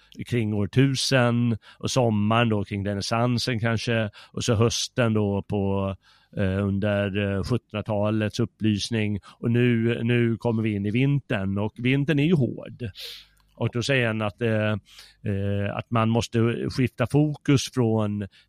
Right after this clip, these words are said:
den engelska världen som har då kontrollerat i hundra, tvåhundra år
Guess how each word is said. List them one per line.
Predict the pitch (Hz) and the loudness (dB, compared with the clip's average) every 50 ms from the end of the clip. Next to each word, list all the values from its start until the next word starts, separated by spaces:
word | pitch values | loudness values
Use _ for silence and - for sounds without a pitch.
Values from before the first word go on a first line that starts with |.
| _ - | _ -16
den | 110 101 113 107 113 - | -10 -6 -6 -6 -4 -2
engelska | - 135 147 170 175 175 165 147 - 147 131 | -2 0 2 2 4 2 2 2 2 0 0
världen | 110 107 95 95 101 101 107 110 98 | 0 0 -2 -2 -2 -2 0 -2 -2
som | 90 - 113 104 | -2 -2 -2 -2
har | 104 104 | -2 -2
då | 104 101 | -2 -4
kontrollerat | - - 113 104 - - 107 101 98 95 95 92 98 98 - 110 | -4 -4 -4 -4 -4 -4 -6 -6 -6 -8 -6 -6 -8 -8 -6 -4
i | 104 | -4
hundra, | 92 101 101 98 101 98 107 | -2 -2 -2 -2 -4 -4 -6
tvåhundra | 104 - - 104 98 98 95 98 101 101 | -6 -4 -4 -4 -4 -4 -4 -4 -4 -4
år | 98 95 - - - 107 104 101 101 101 | -4 -6 -8 -10 -10 -10 -10 -10 -10 -12